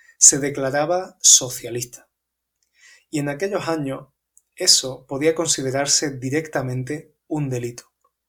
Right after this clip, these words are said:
Su ideología de izquierda llegó a causarle serios problemas en su vida. Para Emilio, ese régimen dictatorial,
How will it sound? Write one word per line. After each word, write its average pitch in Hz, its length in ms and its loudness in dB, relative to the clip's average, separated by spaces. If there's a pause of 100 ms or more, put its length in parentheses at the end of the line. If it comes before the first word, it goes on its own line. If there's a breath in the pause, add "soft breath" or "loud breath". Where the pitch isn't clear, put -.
(140)
Su - 240 2
ideología 135 520 0
de 151 80 -2
izquierda 127 640 -6 (360 loud breath)
llegó 139 380 2
a 165 140 2
causarle 131 640 -2
serios 165 520 8
problemas 127 520 -6
en 123 60 -4
su 123 200 -2
vida. 139 280 -8 (560)
Para 123 220 -4
Emilio, 131 680 -4
ese 143 240 6
régimen 151 640 -2
dictatorial, 127 880 -6